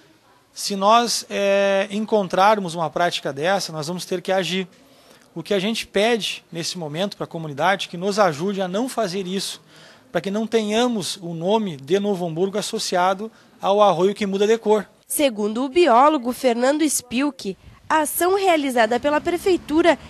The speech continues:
Speaker 2: é importante e ressalta que o monitoramento nos arroios deveria ser mais frequente.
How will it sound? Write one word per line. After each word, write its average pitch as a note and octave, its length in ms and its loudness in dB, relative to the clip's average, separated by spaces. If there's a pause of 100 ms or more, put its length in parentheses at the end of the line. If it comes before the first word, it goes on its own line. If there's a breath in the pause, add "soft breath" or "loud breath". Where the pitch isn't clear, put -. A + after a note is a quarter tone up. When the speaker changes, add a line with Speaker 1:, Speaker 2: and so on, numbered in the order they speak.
(140)
Speaker 2:
é E4+ 140 2
importante C#4+ 880 2 (380 loud breath)
e D#4+ 140 4
ressalta B3 760 2 (180 soft breath)
que E4+ 120 2
o D#4+ 40 6
monitoramento D4 880 4
nos A3+ 220 2
arroios D4+ 560 6
deveria D#4+ 480 0
ser E4 220 0
mais D#4 340 2
frequente. F#3+ 800 0